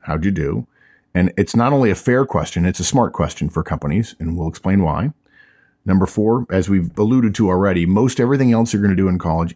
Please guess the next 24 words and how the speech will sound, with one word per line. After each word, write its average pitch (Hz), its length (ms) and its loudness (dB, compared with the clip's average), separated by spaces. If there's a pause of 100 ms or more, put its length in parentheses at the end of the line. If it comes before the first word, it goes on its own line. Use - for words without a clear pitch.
is 104 160 2
a 117 60 2
distraction, 101 760 -2 (180)
and 92 120 0
that's 107 240 0
actually 110 380 2
good 110 320 0
preparation 117 880 0 (420)
for 85 420 0
a 95 60 -10
professional 87 640 -2
adult 80 260 -4
life. 78 420 -6 (960)
And 90 140 4
then 85 280 4
lastly, 87 680 0
our, 80 260 -2
our 73 100 -2
recommendation 85 640 0
is 76 60 -8
very 71 200 -4
simple. 73 320 -2
Study 104 360 0
hard. 85 480 2